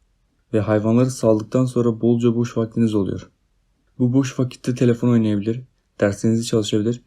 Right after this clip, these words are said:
hatta rahatça düşünebilirsiniz. Birçok kişi "Düşünmek ne alaka?" diyebilir. Ama bu devirde rahatça düşünebilmenin ne kadar güzel olduğunu ve merak uyandırdığını birçoğumuz bilmiyoruz. Şu an hala ismi unutulmamış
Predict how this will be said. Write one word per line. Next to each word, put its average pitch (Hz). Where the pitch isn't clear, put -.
hatta 123
rahatça 117
düşünebilirsiniz. 110
Birçok 127
kişi 120
"Düşünmek 117
ne 123
alaka?" 113
diyebilir. 104
Ama 123
bu 127
devirde 120
rahatça 120
düşünebilmenin 113
ne 113
kadar 113
güzel 104
olduğunu 107
ve -
merak 117
uyandırdığını 110
birçoğumuz 113
bilmiyoruz. 101
Şu -
an 131
hala 127
ismi -
unutulmamış 117